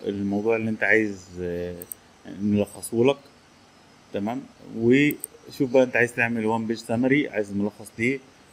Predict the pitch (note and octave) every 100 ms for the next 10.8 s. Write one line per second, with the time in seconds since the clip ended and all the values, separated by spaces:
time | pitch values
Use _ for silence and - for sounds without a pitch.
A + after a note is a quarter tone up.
0 | - G#2 G#2 G#2 A2 A2+ G2+ G2 F#2 F#2+
1 | A2+ D#3 - - _ - E2+ E2 - A#2
2 | B2+ C3 - B2+ G#2 A#2+ B2 B2+ A#2+ C3
3 | - - - - - - - A#2+ A#2+ C#3
4 | C3+ A#2 B2+ B2+ A#2 B2 B2 - G2+ A#2
5 | B2 - G2+ G2+ G#2 G#2+ G#2+ A#2+ A#2+ A#2+
6 | D3 - _ _ - - _ _ _ _
7 | _ - G2 G#2+ B2 - - - - G#2+
8 | A2+ G#2+ A2 G#2 G2+ D#2 F#2 F2+ F#2 E2+
9 | D#2+ - - - - - _ _ _ -
10 | G2 A2 A2 G#2 A#2 - F#2+ A2